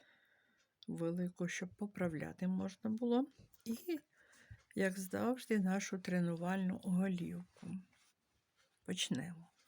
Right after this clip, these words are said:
Починати будемо із самого темного кольору. Робимо декілька обертів на, на,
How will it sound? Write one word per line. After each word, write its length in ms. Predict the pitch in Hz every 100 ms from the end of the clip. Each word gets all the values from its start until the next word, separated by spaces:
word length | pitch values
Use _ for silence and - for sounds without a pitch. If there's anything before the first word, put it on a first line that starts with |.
| - - -
Починати 640 | 190 - 190 202 220 185
будемо 640 | 175 170 175 233 277 247 254
із 140 | 180 175
самого 480 | - 190 185 185 185
темного 600 | - 175 165 170 175 175
кольору. 440 | - 170 165 180 180 _ _ _ - - - - - - _ _ _ _ _ _ _ -
Робимо 460 | 185 180 170 165 165
декілька 480 | 170 165 160 - 160
обертів 600 | 151 160 170 - - -
на, 340 | 82 82 78 - - _ _ _ _ _
на, 300 | 170 160 170